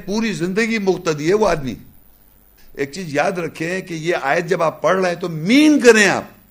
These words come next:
مین کرنے کا مطلب یہ جو کہہ رہے ہیں، "وجعلنا للمتقین اماما"، ہمیں متقی لوگوں کا امام بنا دے۔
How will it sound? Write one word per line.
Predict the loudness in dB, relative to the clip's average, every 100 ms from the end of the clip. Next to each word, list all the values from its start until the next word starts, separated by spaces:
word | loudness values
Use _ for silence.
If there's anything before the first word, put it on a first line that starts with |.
| _ _ _ _ _ _ _ _
مین | -6 0 2 2
کرنے | 0 0
کا | 0
مطلب | -2 -2 -2 -2 -4
یہ | -2
جو | -2
کہہ | 0 0
رہے | 0 -2
ہیں، | -4 -14 _ 0
"وجعلنا | 2 2 2 2 2 0
للمتقین | 0 -2 -2 -2 -2 -2 0 0
اماما"، | 2 2 2 4 6 6 2 -4 -20 -20 -20 -10 -4 -2
ہمیں | 0 0
متقی | 0 -4 -2 -2 0 2
لوگوں | 2 2
کا | 4
امام | 4 6 8 8
بنا | 8 6 4
دے۔ | 2